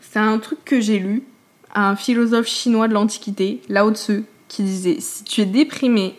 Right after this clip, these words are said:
tu vis dans le passé. Si tu es anxieux, tu vis dans le futur. Si tu es en paix, tu vis dans le présent. » C'est une phrase qui m'a marquée et que j'essaie d'appliquer dans mon quotidien parce que c'est réel. Alors ça, c'est pas facile, hein, c'est encore une, de,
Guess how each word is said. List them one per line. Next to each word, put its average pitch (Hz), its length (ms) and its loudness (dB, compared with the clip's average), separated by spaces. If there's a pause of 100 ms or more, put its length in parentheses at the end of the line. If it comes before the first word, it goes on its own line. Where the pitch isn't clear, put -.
tu - 180 -8
vis 185 140 2
dans 254 140 4
le 254 60 2
passé. 220 400 2
Si - 180 -8
tu - 140 -4
es - 160 0
anxieux, 233 400 2
tu - 160 -6
vis 190 100 -4
dans 190 120 0
le 196 80 0
futur. 202 500 -2
Si - 200 -4
tu 208 200 -4
es 190 60 0
en 180 140 -2
paix, 196 380 0
tu - 140 -10
vis 202 80 2
dans 180 100 0
le 180 60 0
présent. » 175 320 -6 (560)
C'est - 140 -2
une 202 80 6
phrase 294 280 2
qui - 140 0
m'a 196 100 4
marquée 190 400 2
et 240 60 0
que 202 140 0
j'essaie 185 340 0
d'appliquer 185 500 0
dans 202 140 4
mon 170 140 -2
quotidien 196 540 0
parce 175 280 -4
que 175 140 -2
c'est 185 180 -4
réel. 180 320 -2
Alors 175 220 -4
ça, 214 100 -2
c'est 214 140 -2
pas 190 100 0
facile, 190 340 -2
hein, 165 100 -4
c'est 185 100 -6
encore 190 220 -2
une, 185 200 -2
de, 175 320 2